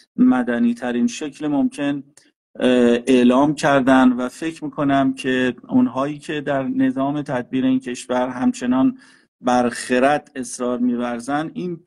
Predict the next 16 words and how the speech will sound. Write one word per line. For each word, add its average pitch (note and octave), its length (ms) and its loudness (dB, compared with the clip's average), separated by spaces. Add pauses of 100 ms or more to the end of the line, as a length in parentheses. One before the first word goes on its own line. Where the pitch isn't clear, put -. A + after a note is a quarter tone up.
پیام C3+ 440 2 (380)
این C3 180 4
شصت A#2 440 -6
درصد C3 480 -6
رو C3+ 340 -4 (280)
شنیدن. B2 800 2
این A#2 400 0 (140)
پیام B2 680 2 (260)
نشون B2 340 0
دهندهٔ B2 380 -4
اینه C#3+ 320 -4
که B2+ 400 -6 (160)
مردم B2+ 440 2
ما C3 360 2 (280)
از B2 220 -2
عملکرد C#3 1080 0